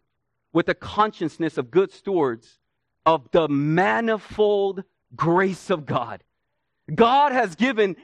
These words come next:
an expression of his grace. And to help you get a sense of what Peter is saying, think of grace in its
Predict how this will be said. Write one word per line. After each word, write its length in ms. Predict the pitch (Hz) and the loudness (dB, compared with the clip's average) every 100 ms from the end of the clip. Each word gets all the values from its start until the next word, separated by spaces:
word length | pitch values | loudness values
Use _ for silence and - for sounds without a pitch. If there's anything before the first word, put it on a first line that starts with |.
| _ | _
an 180 | 220 220 | 0 0
expression 920 | - - - - 208 262 262 269 247 | -2 -10 -20 -6 2 2 2 -2 0
of 80 | 233 | 0
his 160 | 202 | -2
grace. 500 | 185 220 190 - _ _ _ _ _ _ | -2 -2 -2 -10 _ _ _ _ _ _
And 160 | - 214 | 0 2
to 120 | 214 | 0
help 340 | 175 285 339 | 2 2 0
you 140 | 277 277 | -2 -2
get 160 | 247 | 0
a 80 | 220 | -2
sense 280 | - 233 233 | -2 -4 -2
of 60 | 190 | -2
what 120 | 180 | -2
Peter 260 | 233 214 | -2 0
is 100 | 170 | 0
saying, 320 | - 214 190 165 | -2 -2 -2 -2
think 200 | 294 311 | -4 -4
of 140 | 185 | -4
grace 600 | 143 185 220 180 156 - - | -2 2 2 0 -6 -8 -4
in 140 | 190 | -2
its 180 | 175 | -4